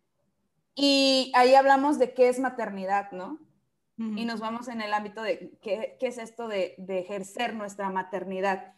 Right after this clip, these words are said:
Speaker 1: Y ya si yo lo veo, es como que ejercer la paternidad, que es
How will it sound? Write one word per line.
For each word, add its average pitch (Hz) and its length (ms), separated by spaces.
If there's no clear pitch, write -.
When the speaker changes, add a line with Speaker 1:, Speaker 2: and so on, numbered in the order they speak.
Speaker 1:
Y 214 100
ya 233 140
si 262 160
yo 254 100
lo 262 140
veo, 247 560
es 196 220
como 226 260
que 190 240
ejercer 196 400
la 196 140
paternidad, 233 480
que 214 500
es 214 220